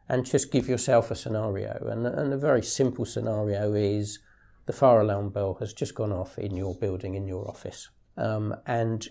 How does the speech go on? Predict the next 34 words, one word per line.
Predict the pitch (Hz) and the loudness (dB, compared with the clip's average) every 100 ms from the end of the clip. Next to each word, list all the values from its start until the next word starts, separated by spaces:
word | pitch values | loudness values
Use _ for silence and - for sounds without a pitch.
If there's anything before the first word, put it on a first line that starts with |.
| - | -6
you | 120 120 | 0 4
have | 131 131 | 4 4
to | 131 | 0
evacuate | 95 113 - - 90 - | 0 0 -2 -8 -8 -8
the | 107 | -8
building. | 104 101 - 113 _ _ _ _ _ _ - - | -8 -8 -12 -18 _ _ _ _ _ _ -20 -2
And | 139 131 | 0 2
you | 131 | 0
cannot | - 135 127 - | 0 0 0 0
take | 143 120 | -2 0
anything | 117 113 - 110 | 0 -4 -2 -2
with | 123 117 | -2 -2
you. | 101 | -4
It | - | -2
could | - 120 | -4 -4
be | 113 110 | -2 -2
that | 110 | -2
you're | 120 113 | -2 -2
not | 117 - | -2 -4
at | - | -6
your | 110 | -6
desk | 104 113 - - | -4 -4 -4 -12
at | - | -10
the | |
time, | 104 - 110 101 104 | -10 -8 -6 -4 -4
you're | 101 | -4
in | 104 | -4
a | 104 104 | -6 -8
conference | - 117 - 127 - | -6 -8 -6 -10 -6
room | 104 104 | -4 -4
or | 101 | -4
whatever | 104 101 104 104 | -6 -8 -10 -12
it | - | -10
is. | 107 - | -12 -14